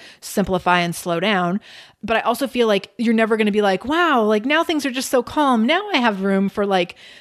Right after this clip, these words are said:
you know, going back to school, or now I have room for starting that exercise thing." It's never gonna be like that. You have to figure out how to add the new thing to your plate and take some other things off. You have to figure out, like, how, and this was a big conversation that we had with our therapist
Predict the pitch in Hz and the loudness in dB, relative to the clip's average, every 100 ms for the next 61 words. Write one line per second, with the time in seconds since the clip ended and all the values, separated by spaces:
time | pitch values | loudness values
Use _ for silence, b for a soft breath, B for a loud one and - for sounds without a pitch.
0 | B - 190 185 196 196 180 180 175 - | B 0 0 2 2 2 0 -2 -6 -2
1 | 190 190 226 294 330 262 196 190 185 180 | 2 2 2 0 0 0 0 2 2 2
2 | 202 180 180 B B - 233 - 208 196 | 0 0 -2 B B -20 -12 -2 0 2
3 | 180 180 - 190 196 196 233 240 262 B | 2 0 -2 -2 0 2 2 0 -2 B
4 | B 247 269 285 285 262 262 262 208 156 | B -4 -2 0 0 0 2 2 2 0
5 | 233 233 233 240 - 226 208 226 202 196 | 2 0 0 -2 -4 -8 -2 0 0 0
6 | 190 196 208 214 208 208 226 208 208 185 | 0 0 0 2 2 0 -2 -2 -4 -2
7 | 202 269 - B B B - 208 208 - | -2 -2 -4 B B B -2 0 0 -4
8 | - 247 247 214 202 190 175 - - - | -2 -2 2 2 2 0 -2 0 0 0
9 | 208 208 214 - 202 208 180 180 190 - | -4 -4 -4 -6 0 2 2 0 -2 0
10 | 214 208 240 269 302 233 202 196 202 190 | 0 0 -2 -2 0 0 0 0 -2 -2
11 | 190 185 180 208 208 180 175 170 277 277 | -4 -4 -2 -2 -2 -2 -2 0 2 2
12 | 226 180 - | 2 0 -2